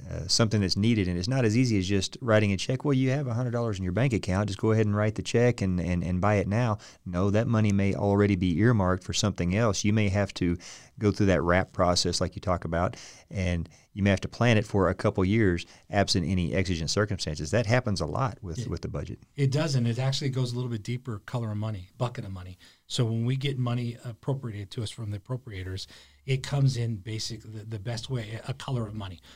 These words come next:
Speaker 2: whether it be equipment money or travel money or facilities money. And as an agency, we have to spend that money within that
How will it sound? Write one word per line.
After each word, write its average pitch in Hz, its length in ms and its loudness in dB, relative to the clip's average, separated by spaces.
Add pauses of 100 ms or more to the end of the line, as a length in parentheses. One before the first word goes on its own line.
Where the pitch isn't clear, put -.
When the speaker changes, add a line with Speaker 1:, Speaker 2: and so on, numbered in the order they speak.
(140)
Speaker 2:
whether 117 260 -2
it 104 140 -8
be 104 380 -10
equipment 131 420 -4
money 110 340 -6 (120)
or 110 180 -4
travel 120 380 -6
money 104 340 -8 (320)
or 110 540 -4 (260)
facilities 113 580 0
money. 90 280 -10 (360)
And 113 320 -2 (840)
as 131 200 0
an 107 80 -8
agency, 135 420 -2
we 123 180 -6
have 135 260 -6
to 131 80 -6
spend 120 420 -4
that 110 160 -10
money 117 380 -6 (320)
within 120 520 -2
that 113 220 -8